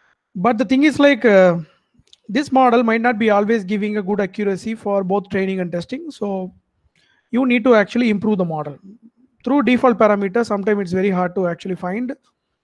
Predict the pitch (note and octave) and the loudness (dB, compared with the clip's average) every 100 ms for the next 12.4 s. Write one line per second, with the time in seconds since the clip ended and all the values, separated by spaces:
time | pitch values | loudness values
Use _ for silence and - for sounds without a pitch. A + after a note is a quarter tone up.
0 | _ _ _ _ _ _ - G#3 B3+ C4 | _ _ _ _ _ _ 0 4 4 4
1 | B3+ A3 A3 G3 F#3 F3 E3 D#3+ D#3 F#3 | 2 2 2 0 -2 -4 -4 -10 -12 -6
2 | G3+ G#3 G#3+ G3+ G3+ G3 E3 D3+ - - | -2 0 2 2 4 2 0 -12 -14 -20
3 | _ _ G#3 G#3 A#3 A#3 G#3+ F#3+ A#3 C4 | _ _ -6 -4 -2 -2 -2 -2 -2 0
4 | A#3+ G#3 G3+ G#3+ F#3+ E3+ G#3+ A#3 G#3+ G#3+ | 0 0 0 -2 -4 -6 -6 -6 -6 -6
5 | C#4 - - A3+ F#3+ F#3+ G3+ F#3 F3+ F#3+ | -8 -12 -12 -4 -2 2 2 2 0 0
6 | F3+ - G3 G3 F#3+ F#3+ D3+ _ _ _ | -4 -2 0 2 0 -2 -4 _ _ _
7 | _ _ _ _ _ - A#3 C4+ C#4+ F4 | _ _ _ _ _ 0 2 6 6 6
8 | D#4+ C4 C4+ C#4 A#3+ G#3+ B3 C4+ A3+ A3 | 6 6 4 6 6 6 6 4 2 0
9 | A#3+ G#3 F#3 A3 G#3 G3+ G3+ G#3+ G3 F#3 | 0 -2 -2 0 0 -2 -4 -6 -6 -6
10 | F3 F#3 A#3+ A#3 A3 G#3 G#3 A3 A#3 A3+ | -6 -6 -4 -4 -4 -2 0 0 -4 -4
11 | A#3 C4+ C4 B3 A#3+ G3 G3 F#3+ F3 - | -2 0 0 0 0 0 -4 -4 -8 -10
12 | D#3+ D3+ - - | -14 -14 -20 -20